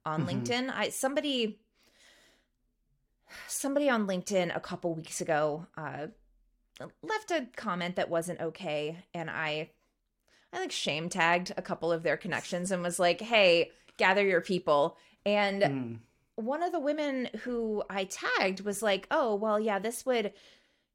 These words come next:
Speaker 1: you know, I'm, I'm kinda over this guy, but for me, LinkedIn con-, connections don't equal endorsements." I'm like, "Well, why
Speaker 2: Mm-hmm.
Speaker 1: not? Like,
Speaker 2: Mm.
Speaker 1: w-, what does that say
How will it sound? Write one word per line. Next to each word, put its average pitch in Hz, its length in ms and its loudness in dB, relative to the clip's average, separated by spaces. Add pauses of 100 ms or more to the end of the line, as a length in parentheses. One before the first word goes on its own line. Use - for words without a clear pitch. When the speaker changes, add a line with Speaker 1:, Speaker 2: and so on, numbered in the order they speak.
(200)
Speaker 1:
you 214 80 2
know, 165 280 2
I'm, 208 380 2
I'm 208 140 0
kinda 202 300 0
over 190 200 2
this 180 220 2
guy, 156 280 0
but 165 140 0
for 202 180 0
me, 196 280 -2
LinkedIn 185 460 -4
con-, 180 240 -6 (120)
connections 165 720 -4
don't 185 320 0
equal 175 440 0
endorsements." 165 800 -4
I'm 208 160 -8
like, 233 160 -10
"Well, 247 120 0
why 240 380 -8
Speaker 2:
Mm-hmm. 240 120 -4
Speaker 1:
not? - 580 -2 (300)
Like, 220 320 0
Speaker 2:
Mm. 151 340 0 (480)
Speaker 1:
w-, - 180 -16 (480)
what 247 200 -2
does 453 100 -4
that 427 220 -2
say 392 140 -4